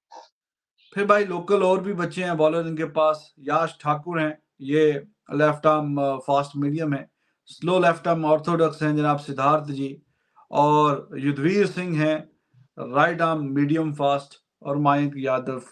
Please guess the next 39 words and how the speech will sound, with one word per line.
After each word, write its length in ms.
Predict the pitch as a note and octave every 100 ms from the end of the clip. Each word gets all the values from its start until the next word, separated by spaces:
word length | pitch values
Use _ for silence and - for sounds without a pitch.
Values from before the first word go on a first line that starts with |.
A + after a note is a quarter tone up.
| _ _ -
राइट 320 | C3+ C3 C3
आर्म 180 | C3 C3+
मीडियम 360 | A#2 B2 A#2+
फास्ट। 500 | A#2+ B2 B2+ - - _ _ _ _ -
तो 200 | D3 C#3+
ये 240 | C#3+ G3
इनका 340 | F#3+ F#3 F3+ E3+
स्क्वाड 480 | D3 - D3 D#3 D#3
है। 260 | D#3 - _ _ _ -
मार्क 340 | C#3 E3+ F#3 F3
वुड 240 | F3 D#3+
को 80 | F3
आप 240 | E3+ D#3 D#3+
पता 380 | D#3 D3 D#3 E3
है 80 |
कि 60 | D#3
उसने 200 | D3 D3+
विथड्रॉ 400 | C#3+ C#3 D#3 E3+
कर 180 | D#3+ D#3
लिया 240 | D#3 D#3+
अपना 240 | D3+ D#3 D3+
नाम, 300 | D3 D3 - _ _ _ -
he 120 | C#3+ C#3
is 100 | C#3+
not 160 | C#3+
there। 400 | C3+ D#3 F#3 G3 F#3 _ _ _ _ -
तो 60 |
फास्ट 360 | C#3 D#3+ E3+ D#3+
बॉलिंग 400 | D3 D#3 F3+ F3+
में 400 | F3 E3+ D#3 - _ -
नवीन 380 | C3 C3+ D3+ E3
पे 220 | D#3+ E3+
भरोसा 380 | D#3 C#3+ D3+ D#3+
करेंगे 380 | D#3 D#3 D#3+ E3
फॉरेन 400 | D3+ C#3+ D#3 D#3+
कैटेगरी 460 | D#3 D3+ D3+ D3+
में 280 | D#3 D3 D3 _ _ _ -
कि 80 |
नवीन 580 | C#3+ C#3 D3+ F3+ E3+ C#3+